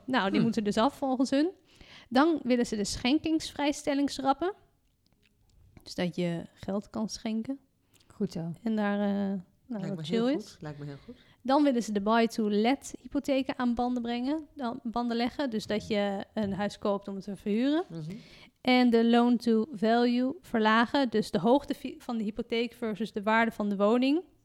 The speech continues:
Speaker 2: Ja.
Speaker 1: Dat willen ze ook verlagen. Ik vond het een beetje, oeh, vaag. Maar,
Speaker 2: Ja.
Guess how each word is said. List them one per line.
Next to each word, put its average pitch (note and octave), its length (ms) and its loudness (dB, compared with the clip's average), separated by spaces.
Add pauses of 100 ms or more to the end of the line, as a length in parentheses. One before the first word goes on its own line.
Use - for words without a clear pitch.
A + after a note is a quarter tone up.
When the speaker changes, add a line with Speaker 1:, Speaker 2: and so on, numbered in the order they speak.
(140)
Speaker 2:
Ja. C#3+ 300 -10 (420)
Speaker 1:
Dat A3+ 160 -4
willen G3+ 260 -2
ze G3+ 200 -4 (400)
ook G#3+ 200 -4
verlagen. F3+ 500 -6
Ik - 140 -8
vond C#4+ 180 0
het C4 80 0
een B3 60 -4
beetje, A#3+ 240 -4
oeh, C#4+ 220 -4
vaag. A#3+ 520 -2
Maar, C4+ 260 4
Speaker 2:
Ja. - 100 -6